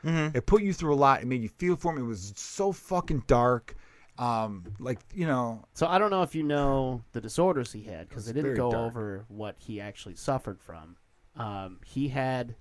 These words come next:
Speaker 3: dissociative identity disorder and, uh, paranoid schizophrenia.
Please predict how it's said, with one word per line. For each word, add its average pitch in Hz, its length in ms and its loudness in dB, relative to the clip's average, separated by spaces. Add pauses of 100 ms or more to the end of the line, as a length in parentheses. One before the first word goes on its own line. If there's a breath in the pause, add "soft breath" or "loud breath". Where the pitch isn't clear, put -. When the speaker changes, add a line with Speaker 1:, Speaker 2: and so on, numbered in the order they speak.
Speaker 3:
dissociative 143 580 -2
identity 123 480 -2
disorder 92 600 -12 (520)
and, 104 540 -10 (220)
uh, 98 240 -8
paranoid 113 400 -4
schizophrenia. - 680 -18